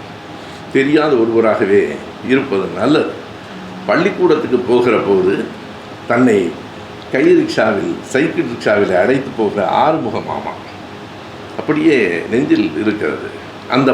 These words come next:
பாத்திரம், நீங்கள் எத்தனையோ பேரை நாம் வாழ்க்கையில் சந்திப்போம். யாரையெல்லாம் நினைவு வைத்திருக்கிறோம். சில பேர் கவனமாக யாரை நினைவு வைத்துக் கொண்டால் பயனுண்டோ அவர்களை மட்டும்தான் நினைவு வைத்துக் கொள்வோம். இந்த சமூகத்தில்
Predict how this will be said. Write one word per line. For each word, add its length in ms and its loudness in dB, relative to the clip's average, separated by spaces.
பாத்திரம், 420 -2
நீங்கள் 300 2
எத்தனையோ 420 4
பேரை 200 4
நாம் 220 0
வாழ்க்கையில் 600 2
சந்திப்போம். 480 2
யாரையெல்லாம் 640 4
நினைவு 300 4
வைத்திருக்கிறோம். 560 -2
சில 120 4
பேர் 300 0
கவனமாக 460 2
யாரை 380 2
நினைவு 340 2
வைத்துக் 240 -2
கொண்டால் 360 2
பயனுண்டோ 400 2
அவர்களை 300 4
மட்டும்தான் 500 2
நினைவு 180 2
வைத்துக் 240 -4
கொள்வோம். 360 -8
இந்த 140 0
சமூகத்தில் 600 0